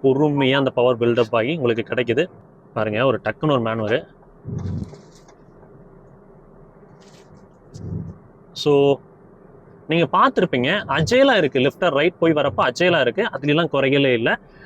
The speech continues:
ஆ, மத்தபடி ஹை ஸ்பீட் ஸ்டெபிலிட்டி மட்டும்தான் எனக்கு சின்னதா ஒரு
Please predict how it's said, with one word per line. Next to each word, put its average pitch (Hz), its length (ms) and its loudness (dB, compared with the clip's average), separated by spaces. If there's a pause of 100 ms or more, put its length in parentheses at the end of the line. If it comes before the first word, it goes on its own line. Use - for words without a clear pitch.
(200)
ஆ, 107 840 -2 (600)
மத்தபடி 202 420 0
ஹை 233 260 -2
ஸ்பீட் - 380 -4
ஸ்டெபிலிட்டி 208 380 2
மட்டும்தான் 208 460 0
எனக்கு 151 280 -4 (120)
சின்னதா 233 500 2
ஒரு 131 520 4